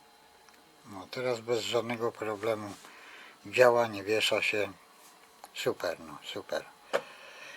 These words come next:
Tak to wygląda. Jutro jedziemy na testy. Ona tu ma jeszcze jakieś tam brudy,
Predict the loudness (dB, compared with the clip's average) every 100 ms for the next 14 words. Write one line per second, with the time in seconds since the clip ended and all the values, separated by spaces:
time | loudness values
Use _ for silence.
0 | -18 -4 0 0 0 -2 -2 -2 0 4
1 | 4 4 0 0 0 -2 -20 -20 -20 -20
2 | -20 -10 -6 -2 -2 -2 -8 -2 2 4
3 | 4 4 2 0 -12 -20 -20 -20 -20 -20
4 | -20 -20 -20 -20 -20 -20 -4 2 4 4
5 | 2 -2 0 4 8 10 10 8 4 2
6 | 0 0 0 0 0 0 0 2 0